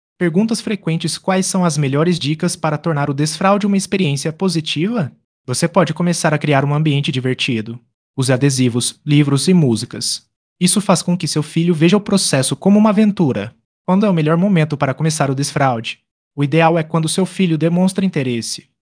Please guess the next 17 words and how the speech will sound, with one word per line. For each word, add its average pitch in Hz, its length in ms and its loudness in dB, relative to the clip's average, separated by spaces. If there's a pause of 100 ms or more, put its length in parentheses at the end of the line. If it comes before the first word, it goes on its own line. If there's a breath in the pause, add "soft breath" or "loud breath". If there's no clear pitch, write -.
Fique 147 180 -4
de 185 100 0
olho 175 160 2
em 139 60 -2
sinais 156 380 -2
como 214 200 -2
ficar 214 380 -4
seco 160 340 -4
por 196 140 -4
algumas 175 380 -2
horas 175 260 0
ou 208 60 -2
pedir 180 320 -2
para 165 180 -2
trocar 175 380 -2
a 151 40 -2
fralda. 117 540 -6